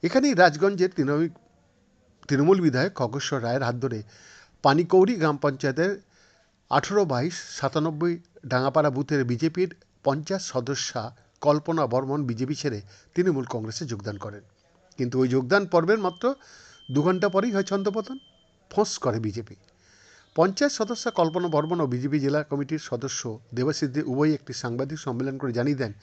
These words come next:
কাজের প্রলোভন দেখিয়ে মিটিংয়ে নিয়ে গিয়ে জোর করে তৃণমূল কংগ্রেসের ঝান্ডা হাতে ধরিয়ে দেওয়া হয়েছিল।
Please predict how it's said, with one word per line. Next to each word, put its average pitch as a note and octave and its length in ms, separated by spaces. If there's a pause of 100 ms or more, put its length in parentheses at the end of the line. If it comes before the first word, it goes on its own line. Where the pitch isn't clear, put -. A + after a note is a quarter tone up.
(420)
কাজের D#3 320
প্রলোভন D#3+ 380
দেখিয়ে E3+ 320 (440)
মিটিংয়ে F3+ 340
নিয়ে D3 220
গিয়ে C#3 160
জোর D3 200
করে E3 200
তৃণমূল C#3+ 340
কংগ্রেসের C3 480
ঝান্ডা A#2+ 380
হাতে B2 200
ধরিয়ে B2+ 280
দেওয়া B2 200
হয়েছিল। A2+ 280